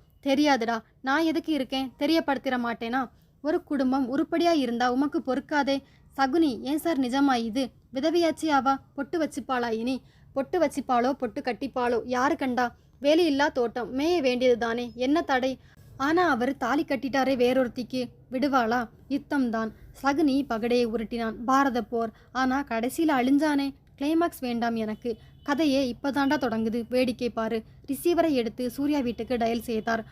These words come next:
அலுவலகத்தில் அவரது தனி அறை அது. உள்ளே சூர்யா. "மிஸ்ஸஸ் சூர்யா இருக்காங்களா? நான் தான் பேசுறேன்.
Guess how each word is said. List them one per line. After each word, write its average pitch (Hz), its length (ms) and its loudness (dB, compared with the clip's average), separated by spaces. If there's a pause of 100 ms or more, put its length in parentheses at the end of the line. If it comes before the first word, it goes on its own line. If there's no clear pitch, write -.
(140)
அலுவலகத்தில் 262 640 0
அவரது 247 460 0
தனி 240 300 0
அறை 226 220 0
அது. 220 320 -2 (220)
உள்ளே 294 320 2
சூர்யா. 240 520 -4 (260)
"மிஸ்ஸஸ் 277 200 -2
சூர்யா 302 360 0
இருக்காங்களா? 240 600 -2 (200)
நான் 269 240 2
தான் 262 200 0
பேசுறேன். 233 420 -4